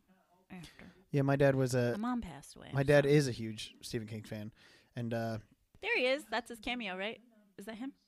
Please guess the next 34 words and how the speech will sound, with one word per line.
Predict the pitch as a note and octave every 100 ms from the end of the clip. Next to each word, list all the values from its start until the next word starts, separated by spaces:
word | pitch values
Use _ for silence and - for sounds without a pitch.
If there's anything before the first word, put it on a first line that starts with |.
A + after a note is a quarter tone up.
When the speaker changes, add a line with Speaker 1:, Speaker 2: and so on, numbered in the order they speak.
| _ _ F3+
Speaker 1:
or | F#3
no? | E3+ E3 _ _ _
Speaker 2:
No, | D3 B2 F2+ - _ -
that | D3+ D3
Speaker 1:
My | C#3
Speaker 2:
is | -
Speaker 1:
bad. | F3 D3+
Speaker 2:
one | D3 F3 F#3+
hundred | A#3+ -
percent | - D5+ - - C5
Speaker 1:
<laughs> | - -
Speaker 2:
not | F#3+ - F#4+
Stephen | - A#3 F#3
Speaker 1:
I | B3+
Speaker 2:
King. | F4+
Speaker 1:
just | G#4+
saw | - G#4 G4+
the |
glasses | C#4 A#3+ B3+ D#4 A#3
and | G#3+
Speaker 2:
Like, | D#3+
Speaker 1:
I |
was | E3
Speaker 2:
that's | F3 G#3+
Speaker 1:
like | G#3+ -
Speaker 2:
what, | B3+ A#3 B3+
that's | F3 F#3
what | A3
he | F#3+
looks | F3+ F3+
like | D3 - -
now. | G#2+ D3 G#3 F2+ D#3+ - _ _
Speaker 1:
<laughs> | B3+ B3+ A#3 - _ _ _
Speaker 2:
Um, | D3 C#3+ C#3 C3+ C3